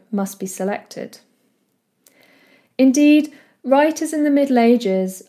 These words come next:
argued that certain types and intensities of love were appropriate to marriage, while others were not.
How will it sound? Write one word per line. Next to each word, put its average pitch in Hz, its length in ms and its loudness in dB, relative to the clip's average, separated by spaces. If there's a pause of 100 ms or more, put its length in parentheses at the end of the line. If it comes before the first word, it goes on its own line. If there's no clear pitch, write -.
argued 240 460 0
that - 160 -8
certain 277 580 -4
types 190 460 -6
and 196 120 -8
intensities 233 800 -6
of 247 100 -8
love 190 360 -4
were 190 100 -4
appropriate 254 640 -4
to - 80 -8
marriage, 180 600 -10 (180)
while 220 140 0
others 190 320 -4
were 190 80 -6
not. 196 480 -6